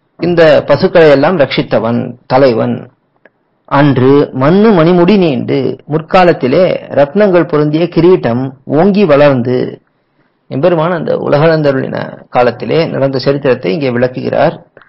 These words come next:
"அண்டம் போய் அண்டச்சுவரை சென்று கிட்ட, என் திசையும் துண்ணு பொழிலனைத்தும்", எட்டு திசைகளையும்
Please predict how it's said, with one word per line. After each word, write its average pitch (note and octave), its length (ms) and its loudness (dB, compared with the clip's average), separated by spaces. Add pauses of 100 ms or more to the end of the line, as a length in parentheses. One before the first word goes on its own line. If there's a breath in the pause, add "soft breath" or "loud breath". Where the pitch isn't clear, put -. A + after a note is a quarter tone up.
(120)
"அண்டம் F3+ 440 2
போய் C3 500 -2
அண்டச்சுவரை F3 920 0
சென்று E3+ 440 0
கிட்ட, B2 580 0 (920)
என் E3 200 2
திசையும் G3+ 480 2
துண்ணு F#3+ 260 0
பொழிலனைத்தும்", D#3+ 920 0
எட்டு C3 280 -4
திசைகளையும் F3+ 840 0